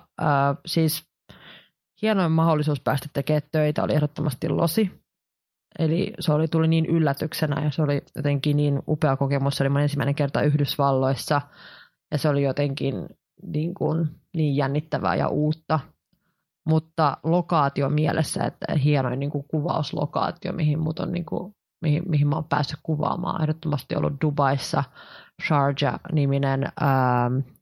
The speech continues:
se on hylätty kaupunki aavikolla. Niin se oli kyllä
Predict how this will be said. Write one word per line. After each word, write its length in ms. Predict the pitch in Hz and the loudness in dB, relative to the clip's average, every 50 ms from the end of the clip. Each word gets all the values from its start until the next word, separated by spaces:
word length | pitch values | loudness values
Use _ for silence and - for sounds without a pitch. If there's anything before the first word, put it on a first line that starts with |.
| - - | -20 -10
se 100 | - - 151 | -4 -2 0
on 120 | 143 135 | 2 4
hylätty 460 | 147 151 147 139 131 - _ - 147 - | 4 4 2 2 -2 -4 _ -8 -8 -4
kaupunki 600 | _ - 135 135 139 139 - 160 156 147 147 160 - | _ 2 2 2 2 0 0 -2 -2 0 0 0 0
aavikolla. 720 | - - 143 143 165 165 160 165 - - - - - 269 - - _ _ _ _ _ - - - - _ _ _ _ _ _ _ _ | 2 2 2 2 2 0 0 0 0 0 0 2 2 0 0 -2 _ _ _ _ _ -20 -20 -20 -20 _ _ _ _ _ _ _ _
Niin 100 | - 156 | -2 0
se 120 | 143 - 143 | 2 2 2
oli 200 | 135 131 135 151 | 2 2 0 -2
kyllä 340 | - - 143 135 127 - | 0 0 0 2 0 0